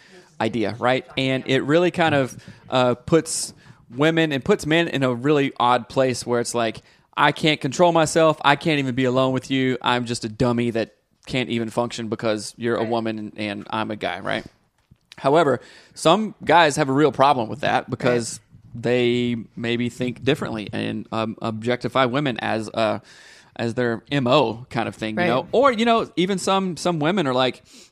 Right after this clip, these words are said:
Speaker 1: "My, uh, my husband is crappy." And so maybe I'm saying the basis of all of this is
Speaker 2: Mm-hmm.
Speaker 1: like, if you compare your spouse to others, like, "Hey, she's better, he's better.
Speaker 2: Mm-hmm.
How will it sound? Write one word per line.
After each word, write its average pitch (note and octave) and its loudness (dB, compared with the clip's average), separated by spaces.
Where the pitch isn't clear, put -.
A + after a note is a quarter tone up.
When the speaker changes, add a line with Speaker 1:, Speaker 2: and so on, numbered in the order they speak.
Speaker 1:
"My, C#3+ 2
uh, F2+ -4
my B2 -4
husband C#3 0
is A#2+ -2
crappy." D#3+ 2
And C#3 -2
so C#3 0
maybe F#3+ 4
I'm D3 0
saying D3 -2
the A#2+ -6
basis C3+ 0
of C#3+ 0
all B2 2
of F3 0
this A3+ 0
is B2+ -2
Speaker 2:
Mm-hmm. F#3+ -2
Speaker 1:
like, F#3+ -2
if B2+ -2
you G#3+ 4
compare D#3+ 0
your D3+ 2
spouse D#3 2
to C#3 0
others, D3+ 2
like, A#2+ -2
"Hey, B2+ -2
she's C#3+ -4
better, A#2 -2
he's C#3+ -2
better. - 2
Speaker 2:
Mm-hmm. E3+ -4